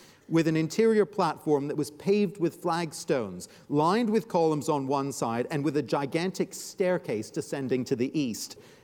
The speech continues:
A smaller structure, twenty-eight feet by twenty-eight feet, topped the in-, interior platform and opened to the staircase. Pottery found near the structure suggests that the structure could be more than two thousand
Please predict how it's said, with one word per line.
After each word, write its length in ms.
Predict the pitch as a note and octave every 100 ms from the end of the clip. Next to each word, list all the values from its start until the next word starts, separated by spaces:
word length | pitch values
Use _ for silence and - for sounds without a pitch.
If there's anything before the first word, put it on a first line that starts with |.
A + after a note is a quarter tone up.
| _
A 60 | F3
smaller 540 | - - F3+ A3 G#3+
structure, 500 | E3 - B2+ - F#3+
twenty-eight 480 | F#3+ E3 D3 C3 C3
feet 240 | - D#3 A#2+
by 160 | C3
twenty-eight 540 | A#2 E3+ C#3 B2 A#2+ -
feet, 240 | C3+ E3+ - -
topped 400 | - G3 A3 A3
the 160 | F#3+ E3+
in-, 200 | D#3 -
interior 520 | F3 D#3 - A3+ G#3+ F3+
platform 640 | - C#3+ - C3 C3 D3+ - - E3+
and 140 | D#3+ -
opened 460 | G3+ A3+ G3 F#3
to 240 | - - F3
the 80 | D#3
staircase. 840 | - B2+ A2+ - F#2+ F2+ - - - _ _ _ -
Pottery 440 | G3 G#3 F#3 D#3
found 560 | C#3+ - F3 F3+ D3 C3+
near 240 | D#3+ F#3+
the 100 | F#3+
structure 440 | E3+ - A#2 - D3
suggests 460 | - B2+ C#3 C3
that 100 | A#2
the 60 | C3
structure 420 | - C#3+ A#2+ -
could 180 | A2 A2+
be 120 | C3
more 240 | B2 B2 B2
than 180 | B2
two 180 | - A#2+
thousand 440 | G#2 A#2+ G#2+ A2